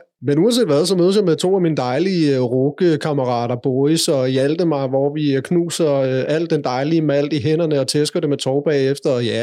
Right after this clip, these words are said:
altså, det tager vel en, øh, ni tolv timer at bearbejde cirka, øh, to hundrede milliliter øl. Så altså, det tager sgu et godt stykke tid at, at, at lave sådan en enkelt flaske, men altså igen, hvad fanden ved jeg om, hvad, hvad tid egentlig er? Altså tidsbegrebet, det er jo meget, øh, abstrakt. Det ved jeg jo ikke, hvad er egentlig, øh, så,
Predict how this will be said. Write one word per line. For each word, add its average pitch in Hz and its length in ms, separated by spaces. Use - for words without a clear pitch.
altså, 120 360
det 127 100
tager 131 240
vel 147 200
en, 131 220
øh, 127 240
ni 127 140
tolv 139 300
timer 156 340
at 151 80
bearbejde 131 520
cirka, 139 600
øh, 113 140
to 160 200
hundrede 156 220
milliliter 131 380
øl. 139 260
Så 143 100
altså, 117 340
det 131 160
tager 135 180
sgu 165 140
et 147 80
godt 143 180
stykke 160 220
tid 180 220
at, 143 120
at, 139 260
at 151 60
lave 143 180
sådan 170 180
en 170 60
enkelt 160 200
flaske, 143 300
men 127 100
altså 117 180
igen, 131 320
hvad - 140
fanden 156 260
ved 220 80
jeg 147 100
om, 123 160
hvad, 117 300
hvad 123 160
tid 208 320
egentlig 156 220
er? 139 120
Altså 151 180
tidsbegrebet, 135 640
det 143 60
er 160 40
jo 185 100
meget, 156 460
øh, 135 80
abstrakt. 127 440
Det 220 80
ved 220 80
jeg 127 80
jo 123 60
ikke, 151 200
hvad 180 100
er 143 140
egentlig, 147 320
øh, 127 460
så, 147 160